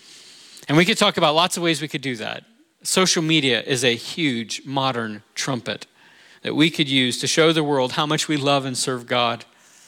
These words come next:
Social media is a perfect virtue signaling trumpet, and we know how to use that for that purpose.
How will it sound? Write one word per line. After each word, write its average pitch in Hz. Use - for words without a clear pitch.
Social 196
media 180
is 147
a 143
perfect 175
virtue 156
signaling 139
trumpet, 123
and 143
we 202
know 233
how 202
to 170
use 190
that 139
for 139
that 127
purpose. -